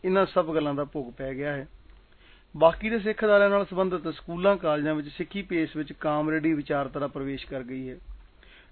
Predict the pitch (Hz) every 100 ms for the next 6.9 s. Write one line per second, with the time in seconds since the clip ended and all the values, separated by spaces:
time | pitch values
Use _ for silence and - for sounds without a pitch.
0 | - 190 160 214 226 208 208 202 202 208
1 | 185 180 180 196 180 180 190 - 180 175
2 | 160 151 143 165 160 165 165 185 156 175
3 | 156 151 - 165 160 170 - 156 - 170
4 | 180 156 127 - - - - - - -
5 | - 165 202 214 226 226 160 143 139 151
6 | 160 160 147 160 160 160 156 160